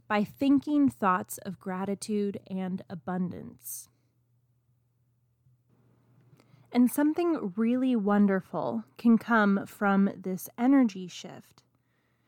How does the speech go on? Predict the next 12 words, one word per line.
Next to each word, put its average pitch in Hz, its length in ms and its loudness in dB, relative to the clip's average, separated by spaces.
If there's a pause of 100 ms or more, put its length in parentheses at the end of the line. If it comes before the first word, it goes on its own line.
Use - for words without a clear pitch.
(260)
As 247 140 2
you 254 120 6
begin 294 420 2
to 320 100 2
feel 247 300 2
more 220 280 6
grateful 196 640 -6
and 196 200 2
passionate 185 580 -4
for 208 160 -6
your 185 160 -4
life, 202 560 -4